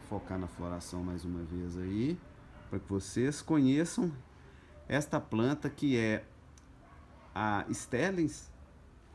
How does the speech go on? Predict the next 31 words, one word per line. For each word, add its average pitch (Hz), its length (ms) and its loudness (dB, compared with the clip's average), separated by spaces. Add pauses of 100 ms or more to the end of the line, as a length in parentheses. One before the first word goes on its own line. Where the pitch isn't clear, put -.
(1500)
Não 90 240 -4
tá, 87 120 -8
parece 92 340 -8
que - 40 -18
tá - 80 -8
focando 95 380 -6
melhor 87 340 -4
essa 95 220 -6
aqui. - 220 -18 (960)
Esta 139 260 -2
aqui 147 160 -2
é 135 60 4
a 156 80 2
Stellens, 92 580 -2
uma 104 300 2 (240)
micro 170 400 2
orquídea 101 560 0
bonitinha. 175 760 2 (600)
Só - 240 2
aqui 262 180 2
na 247 60 4
Especial 226 480 0
Orquídeas 185 500 2
que - 120 -10
vocês 170 420 2
vão 156 240 4
ver 147 320 0 (280)
plantas, 143 600 -2 (960)
é, 113 340 0
desse 131 340 0
quilate. 101 580 2